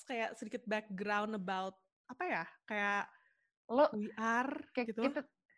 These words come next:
Speaker 2: iya, kita, kita cerita, kita tuh siapa sebenarnya, kita nggak
Speaker 1: Hmm,
Speaker 2: kita,
Speaker 1: oke, oke,
Speaker 2: like,
Speaker 1: oke.
Speaker 2: who are
Speaker 1: Iya,
Speaker 2: we?
Speaker 1: iya, iya. Jadi, oke, gue mulai ya. Jadi gue Jennifer,
Speaker 2: Iya, iya, lo yang
Speaker 1: gue
Speaker 2: mulai.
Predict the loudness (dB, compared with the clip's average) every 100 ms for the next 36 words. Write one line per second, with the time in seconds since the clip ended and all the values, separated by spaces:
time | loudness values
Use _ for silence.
0 | _ 6 10 10 8 2 2 2 2 -2
1 | -2 -2 -4 0 0 0 -4 _ -4 0
2 | 0 2 2 2 -2 -4 -4 -2 -4 -6
3 | -6 -2 0 2 2 4 6 6 6 4
4 | 4 2 2 6 8 8 6 -4 -2 -4
5 | -6 -10 -14 -18 -16 -16 -8 2 6 10
6 | 10 8 2 4 8 10 10 12 12 12
7 | 12 10 4 -18 _ 4 6 8 6 10
8 | 10 10 10 12 12 12 12 12 12 12
9 | 12 8 6 2